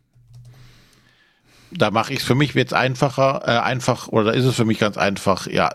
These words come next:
da ist tatsächlich, äh, auch wenn Spirit Island ein kooperatives Spiel ist, äh, gewinnt einfach Netrunner durch, auch hauptsächlich durch die positive Erfahrung, die ich einfach mit dem Spiel gesammelt hab.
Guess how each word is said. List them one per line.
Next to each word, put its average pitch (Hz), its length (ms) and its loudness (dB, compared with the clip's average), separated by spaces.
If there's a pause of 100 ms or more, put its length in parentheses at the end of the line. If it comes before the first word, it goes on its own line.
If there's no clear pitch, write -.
da 101 120 4
ist - 360 -6
tatsächlich, 104 800 -2
äh, 98 320 0 (640)
auch 160 300 0
wenn 151 160 0
Spirit 165 280 2
Island 135 300 0
ein 127 180 -2
kooperatives 139 640 0
Spiel 123 320 0
ist, 127 400 -2
äh, 117 440 0 (1200)
gewinnt 120 560 -2
einfach 107 360 -2
Netrunner 110 720 0
durch, - 340 0
auch - 260 0 (180)
hauptsächlich 117 580 0
durch 120 180 0
die 113 280 -2 (300)
positive 143 680 0
Erfahrung, 123 800 0
die 123 120 2
ich - 120 -4
einfach 107 280 0
mit 107 160 -2
dem 110 80 0
Spiel 101 360 -2
gesammelt 90 500 -2
hab. - 160 -12